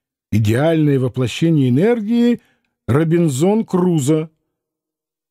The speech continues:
Раньше всех от этих откровений уставал Макаров. «Ну, нам пора», — говорил он грубовато. Томилин пожимал руки тёплой влажной рукою,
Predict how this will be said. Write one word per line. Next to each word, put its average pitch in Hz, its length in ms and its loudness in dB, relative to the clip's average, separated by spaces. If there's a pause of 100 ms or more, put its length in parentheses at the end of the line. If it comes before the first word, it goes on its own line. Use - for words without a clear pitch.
(120)
Раньше 120 480 -2
всех - 400 -4
от 113 160 -4
этих 156 280 -2
откровений 175 640 0
уставал 151 420 -2
Макаров. 95 640 -6 (480)
«Ну, 262 280 2
нам 185 300 0
пора», — 127 460 -4 (320)
говорил 123 380 0
он 127 120 0
грубовато. 120 680 -4 (560)
Томилин 220 400 2
пожимал 170 460 0
руки 151 320 -2
тёплой 143 440 0
влажной 143 460 0
рукою, 226 640 0